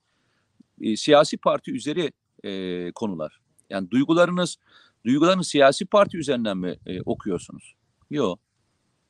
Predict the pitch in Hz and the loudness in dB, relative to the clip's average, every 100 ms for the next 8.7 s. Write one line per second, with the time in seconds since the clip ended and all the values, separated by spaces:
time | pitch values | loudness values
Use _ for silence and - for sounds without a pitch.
0 | _ _ - 110 131 135 143 135 139 139 | _ _ -4 2 2 4 4 6 4 2
1 | 135 - _ _ - 107 120 123 - 135 | -4 -8 _ _ -16 -4 2 2 0 -2
2 | 127 131 139 131 98 - - - - _ | -2 -2 -4 -2 -2 -6 -12 -12 -14 _
3 | _ _ _ - 127 - 170 170 175 165 | _ _ _ -2 -2 2 2 2 0 -4
4 | 151 - 131 131 - 139 123 - 127 127 | -4 6 6 6 2 0 0 0 -2 0
5 | 123 131 110 101 - 98 - 87 87 98 | -2 -2 -2 -2 -4 -10 -10 -12 -10 -4
6 | 117 - 120 160 180 185 214 208 208 233 | -4 -4 0 2 4 4 4 2 0 0
7 | 165 147 - - 135 - 160 - _ _ | 6 4 4 4 4 2 -8 -8 _ _
8 | 131 143 127 - 98 85 78 | 4 8 6 4 -10 -10 -10